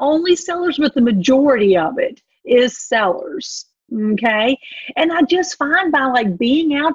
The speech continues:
there in the public, you know, even my sellers, they know someone, even after they move, they've got a friend or relative, a co-, coworker they stay in touch with, you know? So it naturally does just bring a cycle of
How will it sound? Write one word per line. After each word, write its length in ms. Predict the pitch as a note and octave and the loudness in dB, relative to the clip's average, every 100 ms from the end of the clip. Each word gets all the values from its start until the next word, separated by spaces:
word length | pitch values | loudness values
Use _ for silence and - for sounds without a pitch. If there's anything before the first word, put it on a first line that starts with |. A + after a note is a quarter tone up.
| - | -2
there 260 | D4+ D4 | -2 2
in 140 | D4 C#4+ | 4 4
the 100 | C4+ | 2
public, 640 | - C4 E4 F4 C4 E3+ - _ _ - | 0 0 4 4 4 0 -8 _ _ -4
you 160 | B3 A#3+ | 2 4
know, 160 | A3+ - _ - | 2 -2 _ 0
even 380 | C#4+ D4 D4+ D4 | 2 4 2 0
my 140 | D4 | -2
sellers, 640 | - - C4+ E4 C#4+ G#3 F3+ | -2 -2 0 2 2 0 2
they 240 | G#3+ D#4 | 2 0
know 240 | D#4+ D#4 | -2 -2
someone, 520 | D4 D4 C4 B3+ B3+ B3 | -2 -2 -2 0 -2 2
even 280 | C4+ D4+ | 2 2
after 240 | D4+ D#4 C#4+ | 0 0 0
they 140 | D4+ | 0
move, 380 | C#4 D#4 C4 F3 - _ _ _ - | 2 2 4 2 -2 _ _ _ -2
they've 200 | C#4 - | -2 -2
got 160 | C#4 | 0
a 100 | C4+ C4 - | 0 0 -2
friend 360 | D4 D4 B3+ | -2 0 0
or 120 | A3 G#3 | 0 2
relative, 520 | B3 C#4 C4 A#3 G#3 | 4 4 2 0 -2
a 80 | G#3 | -4
co-, 380 | - C4+ C#4 A#3 | -2 -2 -2 -4
coworker 480 | D4+ C#4+ B3+ B3 B3+ | -2 -2 -2 -2 0
they 200 | A#3+ B3 | 0 0
stay 340 | A3 - B3+ B3+ | -2 0 0 0
in 140 | B3 | -2
touch 300 | C4 B3+ - | 0 0 0
with, 180 | A3+ - _ _ _ _ _ _ _ - | -8 -10 _ _ _ _ _ _ _ 0
you 160 | C4 A#3 | 2 4
know? 160 | A3 A3 _ | 0 -2 _
So 220 | - E4+ E4 | -2 2 2
it 120 | D#4+ | 0
naturally 920 | E4+ D4 C4 B3 C4 D4 F4+ E4+ D#4+ | -2 0 2 2 0 -2 -4 2 2
does 460 | G#3+ B3+ D#4 E4 - | 4 2 2 0 -2
just 300 | - B3 A3+ G3+ | -2 -2 -2 -2
bring 300 | A3 A#3 C4 | 0 2 0
a 60 | |
cycle 640 | B3+ - A3 C#4 C#4+ B3+ A#3 | -2 -8 -4 -2 0 0 0
of 380 | C4+ C#4+ A#3 | 0 0 -4